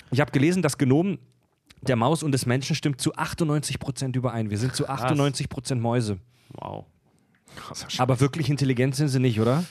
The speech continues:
Speaker 2: Da kannst du mal
Speaker 3: Nee.
Speaker 2: sehen, so, ne? Stell mal vor, wir hätten uns, die Menschen hätten sich halt nicht irgendwie aus dem Affen heraus domestiziert, dann irgendwie, sondern irgendwie aus der Maus. <laughs>
Speaker 1: Ja.
Speaker 3: Ja, streng genommen, äh, geht die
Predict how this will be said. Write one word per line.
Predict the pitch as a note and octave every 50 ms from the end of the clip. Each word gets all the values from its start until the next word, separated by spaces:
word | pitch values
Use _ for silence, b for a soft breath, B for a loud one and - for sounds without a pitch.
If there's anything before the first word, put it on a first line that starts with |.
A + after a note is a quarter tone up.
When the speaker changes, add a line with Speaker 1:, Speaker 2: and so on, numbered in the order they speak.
| -
Speaker 2:
Da | - -
kannst | - D#3+ D3+
du | -
mal |
Speaker 3:
Nee. | E3+ D3+
Speaker 2:
sehen, | E3 D#3+ D#3
so, | C3 A#2+
ne? | A#2+ A#2 A#2+ C3+ E3 F3+ E3
Stell | - D#3+
mal | D3+ D3+
vor, | D3 - D#3+ D3 A#2+
wir | B2 B2 A#2
hätten | B2+ B2 B2 C#3
uns, | B2+ C3 B2 A#2+ -
die | - B2 A#2
Menschen | A2+ A#2 B2 - - - D#3
hätten | C3+ C#3+ - D3 C3+
sich | B2 B2 -
halt | C3 B2
nicht | C#3 C3+ C3+
irgendwie | B2 C3 A#2+ A#2+
aus | G#2+ A2
dem | - A#2+ -
Affen | - - - G3+ F#3
heraus | E3+ E3+ C#3+ C#3 D#3 D#3 -
domestiziert, | - C#3+ D3+ D3 - - - C3 - - D3+ D#3+ D#3
dann | E3 D3+ C3
irgendwie, | C3 C3 C3 D3+ C#3
sondern | B2 B2+ B2 B2
irgendwie | A2+ B2 A#2 A#2+
aus | A2 G#2+
der | - G#2
Maus. | G2+ F#2+ F2+ F2+ F#2 F#2 - - - -
<laughs> | A#2+ F2+ - - A2+ G#2
Speaker 1:
Ja. | G#2+ G#2 G2+
Speaker 3:
Ja, | - D3+ D3
streng | - - - D#3+ F#3
genommen, | G3+ G3+ G3 G3+ G3+ G3
äh, | A#2+ D3+ F3+ E3 C#3+ C3+ D#3 E3 D#3+ D#3+ D#3
geht | - E3 D#3
die | E3+ D#3+ D#3 D#3 D3+ D3+ D#3